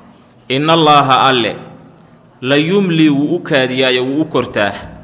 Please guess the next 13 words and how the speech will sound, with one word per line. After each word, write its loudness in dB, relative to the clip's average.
lidaalimi 0
qofka -2
daalimka 0
ah. -2
Xataa 2
idaa 2
goortii -2
akhada 2
Alla 2
uu 0
qabto -2
hu 0
daalimka, 0